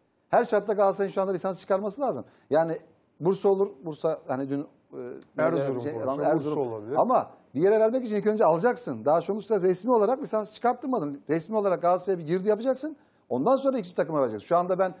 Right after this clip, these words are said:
Speaker 1: Erzurum'a veriyorum diyemezsin yani. Çünkü Galatasaray'ın şu anda resmi olarak oyuncusu olmadı bu futbolcu. O yüzden en azından yapman lazımdı. Ha, biz bu üç oyuncuyu konuşurken diğer tarafta Galatasaray taraftarlarının merak ettiği Belhanda var.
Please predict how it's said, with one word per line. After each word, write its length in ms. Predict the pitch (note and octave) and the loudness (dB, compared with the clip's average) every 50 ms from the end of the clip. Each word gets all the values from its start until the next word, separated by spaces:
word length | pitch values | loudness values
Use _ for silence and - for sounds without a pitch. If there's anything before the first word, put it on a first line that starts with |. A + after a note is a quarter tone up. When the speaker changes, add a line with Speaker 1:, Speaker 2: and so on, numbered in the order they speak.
| - _ _ - | -20 _ _ 0
Speaker 1:
Erzurum'a 340 | C#3+ D3+ D#3 D#3 F3 F#3 F3+ | 0 2 2 0 0 0 0
veriyorum 240 | F#3 F#3+ F#3+ F3+ | 2 0 0 0
diyemezsin 400 | E3+ G#3 C4 D4 C4 G#3 - A3 | 0 0 2 2 0 -2 -2 -4
yani. 300 | F#3+ D#3+ C3+ B2 A#2 G2 A#2+ - | -2 -2 -2 -2 -4 -6 -10 -12
Çünkü 200 | - C3+ C#3 C#3 | -12 -10 -2 2
Galatasaray'ın 400 | D#3+ D#3+ F3 F3 - F#3+ F3+ D#3+ | 4 4 4 2 0 -4 -2 -2
şu 100 | E3+ F#3 | -2 -2
anda 140 | F3 - | 0 0
resmi 220 | F3 F3 D#3+ F#3 F#3+ | -2 -2 -2 -2 -2
olarak 200 | F3+ F3 E3+ E3+ | -2 0 0 -2
oyuncusu 260 | F3+ F3+ E3 - G#3 | -4 -4 -4 -2 -2
olmadı 280 | C4 C#4 B3+ F#3+ D3 B2+ | -2 0 -2 -2 -2 -4
bu 160 | A2+ G2+ - - _ _ _ - | -6 -8 -10 -14 _ _ _ -8
futbolcu. 440 | B2+ G#2+ A2 B2+ A2+ G2 F2 F#2+ - _ _ _ _ _ _ _ | -8 -6 -2 -2 -4 -2 -4 -8 -14 _ _ _ _ _ _ _
O 140 | - C#3+ A3 | 0 2 2
yüzden 220 | C4+ A#3+ A#3+ F#3+ F3+ | 2 2 0 0 0
en 80 | G3 | 0
azından 260 | G#3+ G3+ F3 F#3+ G3 | -2 -2 -2 -4 -2
yapman 420 | F#3+ F#3 F3 F3+ - A3 A#3 A3+ G3+ | 0 0 0 0 0 -2 -2 0 0
lazımdı. 380 | E3 C3+ A2+ G#2+ G2 F2+ F#2+ - _ _ _ _ | 0 0 0 -2 -8 -12 -14 -16 _ _ _ _
Ha, 160 | - G3+ G3 | 2 2 2
biz 140 | G#3 F#3+ F#3 | 0 -4 -4
bu 100 | G#3 G#3+ | -6 -4
üç 100 | F#3+ - | 0 0
oyuncuyu 260 | A3 A3 G#3 A3 G#3+ | 0 0 0 -2 -2
konuşurken 460 | A3+ A3+ A3+ - C#4 A#3+ C4+ A3+ D3+ - - _ _ _ _ _ - | -2 -2 -2 -4 -4 -4 -2 -4 -4 -6 -10 _ _ _ _ _ -2
diğer 200 | B2+ D#3+ F#3+ - | 0 0 2 2
tarafta 320 | - F3+ E3+ E3+ - - | 0 0 0 -2 -2 -2
Galatasaray 400 | A#2 C3 D3 E3 D#3 F3 D#3 C3 | 2 2 2 2 2 -2 -4 -2
taraftarlarının 500 | - C#3+ D3 D3 - D#3 D3+ D#3+ C3 A2+ | -2 -2 -2 -2 -4 -6 -6 -6 -6 -6
merak 260 | A#2 A#2+ C#3 D3+ C#3+ | -4 -2 -2 -2 -2
ettiği 260 | D3+ C3 - A2+ G2 F#2+ | -6 -8 -8 -6 -2 0
Belhanda 380 | B2 B2+ C3 D3 E3 E3 D#3 | 2 2 2 0 0 2 2
var. 200 | B2 F#2+ - - | 0 0 -2 -6